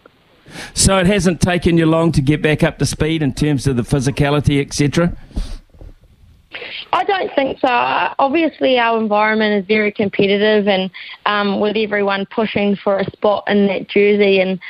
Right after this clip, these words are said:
Speaker 2: um, also pushing to make this team, um, put the team in the best position possible to win games. So it, it's very physical, and, um, yesterday was our peak day, so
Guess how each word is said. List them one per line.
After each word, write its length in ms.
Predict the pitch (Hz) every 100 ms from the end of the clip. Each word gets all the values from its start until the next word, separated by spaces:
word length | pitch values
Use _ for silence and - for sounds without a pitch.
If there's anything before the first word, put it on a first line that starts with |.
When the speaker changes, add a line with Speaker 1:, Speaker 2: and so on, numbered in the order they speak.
| - -
Speaker 2:
um, 200 | - 190
also 340 | 196 208 202 190
pushing 540 | - 202 - 185 180
to 120 | 180 202
make 220 | 185 -
this 180 | 185 -
team, 340 | - 190 185 175 - - -
um, 640 | - 185 180 180 175 165 - _ -
put 180 | 247 -
the 60 |
team 260 | 202 220 202
in 80 | 190
the 40 |
best 220 | 185 185
position 340 | - 185 185 180
possible 400 | 190 180 185 175
to 100 | 180
win 240 | 175 185 170
games. 400 | 196 190 180 175 - - - -
So 140 | 226 208
it, 320 | 196 220 208
it's 220 | - 233
very 360 | 214 269 285 240 -
physical, 540 | - 247 247 277 359
and, 260 | 214 202 214 - - -
um, 580 | 196 196 196 202 196 220
yesterday 600 | 220 214 - 214 202 190 190
was 220 | 190 190
our 260 | 180 170 -
peak 280 | 220 - -
day, 240 | 214 277
so 100 | -